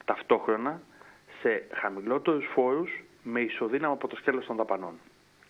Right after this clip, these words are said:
Και επειδή μου μιλήσατε για το χρέος, ο τέταρτος άξονας είναι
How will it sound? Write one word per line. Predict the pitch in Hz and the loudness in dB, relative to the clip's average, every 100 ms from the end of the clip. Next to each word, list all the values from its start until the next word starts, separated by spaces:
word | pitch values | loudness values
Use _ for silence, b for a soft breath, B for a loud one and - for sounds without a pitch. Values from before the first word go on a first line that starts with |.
| - - - | -20 -20 -10
Και | - | -8
επειδή | 131 120 127 | -6 -2 -2
μου | 151 | -2
μιλήσατε | 131 117 131 131 123 | -2 -2 -2 -2 -2
για | 113 | -4
το | 110 | -6
χρέος, | - 101 107 147 - B B B B B | -2 0 0 -4 -10 B B B B B
ο | 117 | 0
τέταρτος | 131 151 139 127 110 | 2 4 4 2 0
άξονας | 113 - 98 92 - | -2 -2 -8 -8 -8
είναι | 101 120 | -6 -6